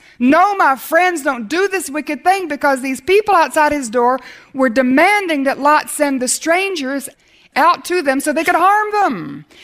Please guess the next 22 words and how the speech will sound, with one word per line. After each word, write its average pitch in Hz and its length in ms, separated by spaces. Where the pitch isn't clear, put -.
And 294 160
Lot 349 240
said, 339 160
"Don't 262 260
do 392 200
this 427 200
wicked 302 300
thing." 294 200
And 285 140
then 285 220
Lot, 359 880
to 311 80
show 370 220
you 339 160
how 370 220
far 403 260
his 339 180
standard 330 400
of 233 140
righteousness 269 640
had 214 120
lowered, 202 640